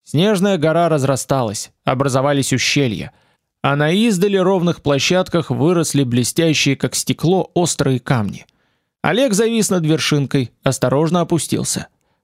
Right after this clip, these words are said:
Пологая, обледенелая горка, из-под ступней сразу вырвались струи пара, потекла горячая вода. Мрак плюхнулся без всякой балетной грации рядом,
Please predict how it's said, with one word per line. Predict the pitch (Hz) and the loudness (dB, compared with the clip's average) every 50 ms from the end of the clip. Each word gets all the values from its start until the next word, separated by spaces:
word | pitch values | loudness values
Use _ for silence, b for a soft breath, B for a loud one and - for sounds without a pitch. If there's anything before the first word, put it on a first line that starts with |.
| _ _ | _ _
Пологая, | - 127 127 131 151 175 185 160 175 185 175 165 | -2 0 0 2 2 0 2 2 2 2 2 2
обледенелая | 147 135 151 151 127 139 143 156 165 165 156 151 135 120 | 2 2 0 2 2 2 2 2 2 2 2 2 0 0
горка, | 113 120 135 151 147 139 - 151 143 131 - - _ _ _ - | 0 0 0 0 0 0 -2 -2 -2 -2 -4 -8 _ _ _ -4
из-под | 151 - - 170 156 - | -4 -2 -2 -2 -2 -2
ступней | - - 151 - 156 160 180 180 156 | -4 -4 -4 -2 0 2 2 2 2
сразу | - - 135 156 165 151 143 151 | 2 0 0 2 2 2 2 2
вырвались | 135 131 165 165 156 156 151 143 131 - | 2 2 2 2 2 2 2 0 0 -2
струи | - - - 143 151 156 147 | -4 -2 0 2 2 2 2
пара, | - - - 127 113 104 - - - b b b b b b b b | 0 0 -2 -2 0 -2 -2 -6 -10 b b b b b b b b
потекла | - 160 - 160 - - 127 131 151 160 | -2 0 0 -2 0 0 0 0 0 0
горячая | 139 135 117 110 110 - - 131 123 | 0 0 0 0 0 0 0 0 0
вода. | 120 135 131 110 - - - - _ _ _ _ _ _ _ _ _ _ _ | 0 0 -2 -2 -6 -10 -10 -18 _ _ _ _ _ _ _ _ _ _ _
Мрак | - 120 131 156 180 190 185 - - | -4 -2 0 2 2 0 -2 -4 -2
плюхнулся | - 175 170 175 165 - - 175 165 151 - 170 165 151 | 0 0 2 2 0 0 0 0 0 0 0 0 0 0
без | 139 120 123 117 | 0 0 -2 -2
всякой | - - - 151 147 147 - 160 151 | -2 -2 0 0 0 2 2 0 0
балетной | 131 131 131 127 135 127 - 139 131 | 2 2 2 2 0 0 0 -2 -2
грации | 123 - 127 131 131 120 - - 135 131 | 0 0 0 0 0 -2 -2 -2 0 2
рядом, | 123 147 139 117 101 - - | 2 2 0 0 -2 -4 -10